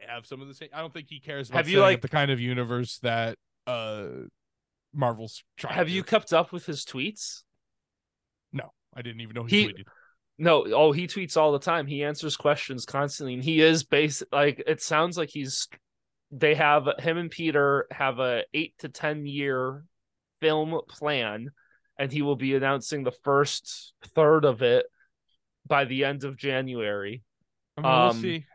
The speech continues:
Speaker 2: and it, he's in the process of writing a Superman script with a younger Superman. I have a f-, this is my thought process. Superman has to be the first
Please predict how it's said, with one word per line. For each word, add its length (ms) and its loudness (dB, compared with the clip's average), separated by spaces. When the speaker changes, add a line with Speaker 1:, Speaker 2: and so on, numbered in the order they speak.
Speaker 2:
and 480 2
it, 200 0
he's 320 -8
in 160 -2
the 60 -2
process 500 2
of 120 -14
writing 560 0
a 160 4
Superman 640 -4
script 520 -2
with 180 -2
a 60 -4
younger 340 2
Superman. 760 0
I 140 4
have 180 2
a 40 -4
f-, 160 -8
this 280 0
is 160 -2
my 200 4
thought 280 0
process. 380 -4
Superman 480 -2
has 360 -2
to 100 -6
be 260 -6
the 160 -2
first 540 0